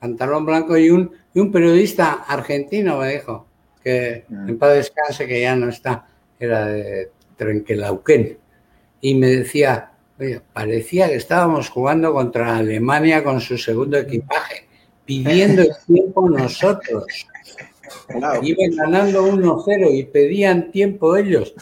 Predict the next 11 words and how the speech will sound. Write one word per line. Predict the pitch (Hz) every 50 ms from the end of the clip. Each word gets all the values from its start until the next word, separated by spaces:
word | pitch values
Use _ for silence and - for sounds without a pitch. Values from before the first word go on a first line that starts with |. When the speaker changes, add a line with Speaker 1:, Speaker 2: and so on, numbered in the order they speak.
| - - - - -
Speaker 1:
Es | 170 185 185
lo | 170 160 160
Speaker 2:
Sí. | 185
Speaker 1:
mismo | 208 214 208 208 185
que | 165 170 156
pasó | 160 160 151 - - 196
en | 196
el | 185 -
partido | 156 147 143 - 190 190
inaugural. | 180 165 147 143 147 156 180 202 185 143 - - - _ _ _
Alemania | - 127 131 131 143 143 156 180 202 208 208 214 208 214 214 - 180 - -